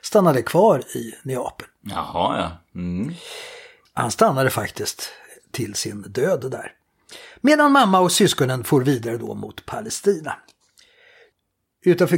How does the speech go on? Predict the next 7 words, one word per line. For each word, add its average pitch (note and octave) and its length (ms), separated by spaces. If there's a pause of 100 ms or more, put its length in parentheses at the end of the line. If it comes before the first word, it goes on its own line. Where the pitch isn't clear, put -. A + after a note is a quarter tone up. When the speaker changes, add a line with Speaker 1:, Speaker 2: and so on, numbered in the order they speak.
Speaker 1:
kusten F3 480
vid C3 240
Jaffa D#3+ 420 (220)
led C3+ 360
båten B2 580
ett - 220
skeppsbrott. - 840